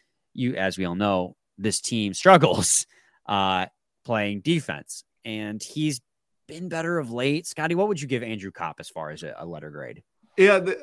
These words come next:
Speaker 2: I think this is a, a really tough one. Um, I am, there's a lot of people out there that are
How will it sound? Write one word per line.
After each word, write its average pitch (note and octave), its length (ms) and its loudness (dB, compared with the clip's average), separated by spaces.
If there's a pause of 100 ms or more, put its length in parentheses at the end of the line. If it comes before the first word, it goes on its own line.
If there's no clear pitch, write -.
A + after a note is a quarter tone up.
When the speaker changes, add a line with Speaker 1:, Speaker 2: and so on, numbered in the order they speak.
(160)
Speaker 2:
I E3+ 140 6
think B3 180 -2
this D3+ 240 0
is C3 240 -6 (140)
a, C#3+ 40 0
a B2+ 260 2
really B2+ 300 0
tough - 380 -4
one. G2 380 -12 (200)
Um, G#2+ 600 -6 (220)
I D#3+ 600 0 (400)
am, B2 400 -4 (340)
there's D3+ 420 0
a B3+ 60 6
lot B2 320 4
of B2 80 -6
people A#2+ 320 -6
out G2+ 280 -4
there A#2 240 0
that G2 300 0 (760)
are F#2+ 560 -4